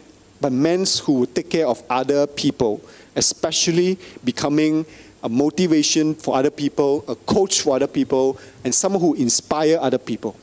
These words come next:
a spiritual father. And spiritual father may not be someone who have your own child. Any man, even though you're not married, even though you do not have your own child, you can become a spiritual father. And right now, I want to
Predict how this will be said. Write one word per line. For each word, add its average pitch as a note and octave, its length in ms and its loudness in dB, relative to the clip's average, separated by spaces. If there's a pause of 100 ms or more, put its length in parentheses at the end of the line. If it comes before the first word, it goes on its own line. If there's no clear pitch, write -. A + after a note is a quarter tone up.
(140)
a C#3 80 2
spiritual G3+ 520 0
father. A#2 440 -4 (320)
And A3 120 0
spiritual D#4 440 2
father A#3 320 0
may G3 220 0
not G3 300 -2
be E3+ 220 0 (240)
someone A3 420 0
who E3+ 260 0
have D3 180 -2
your D#3 160 2
own F3 160 0
child. D3+ 300 -2 (440)
Any D#4+ 320 2
man, C#4+ 420 0 (840)
even A3+ 240 2
though A#3+ 80 2
you're F#3+ 160 2
not G#3 180 -2
married, E3+ 420 2 (140)
even F#3+ 220 2
though G#3+ 80 4
you E3 140 0
do C3+ 120 0
not E3+ 140 2
have D#3 160 -2
your D3 100 0
own D#3+ 120 0
child, D3+ 260 0
you C3 80 -2
can B2 160 0
become D3+ 420 -2 (300)
a B2 80 0
spiritual C#3 480 0
father. A#2 420 -4 (640)
And D3 140 0
right D4 140 2
now, B3 160 2
I C#3+ 80 0
want G#3+ 140 2
to F3 260 2